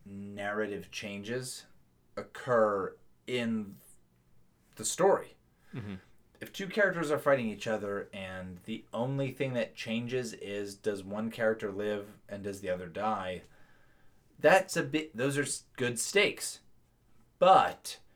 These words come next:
Speaker 1: you need to narratively connect that to other stuff.
Speaker 2: Mm-hmm.
Speaker 1: You need to have it as, like, "Oh, what does it mean for this character to live? What does it mean for this character to die?"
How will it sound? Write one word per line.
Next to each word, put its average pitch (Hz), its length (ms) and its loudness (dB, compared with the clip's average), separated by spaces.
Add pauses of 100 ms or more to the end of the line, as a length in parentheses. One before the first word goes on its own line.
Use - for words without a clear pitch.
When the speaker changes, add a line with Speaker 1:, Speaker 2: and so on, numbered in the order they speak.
(100)
Speaker 1:
you 123 140 -6
need 143 220 -4
to 127 120 -8
narratively 117 1300 2
connect 113 960 -6
that 101 320 -4
to - 100 -14 (100)
other 92 320 -4
stuff. - 600 -6 (420)
Speaker 2:
Mm-hmm. 104 200 -8 (120)
Speaker 1:
You 120 100 -8
need 117 160 -4
to 101 80 -6
have 101 200 -4
it 85 100 -6
as, 95 180 -8
like, 87 380 -10
"Oh, 98 480 0 (640)
what 135 140 0
does 135 140 0
it - 160 -6
mean 123 760 -2
for 107 140 -4
this 95 200 -6
character 90 380 -6
to 87 100 -6
live? 90 240 -6
What 110 120 0
does 113 100 -4
it - 140 -14
mean 117 560 -4
for 110 100 -8
this 98 200 -10
character 92 440 -8
to 85 80 -12
die?" 98 560 -2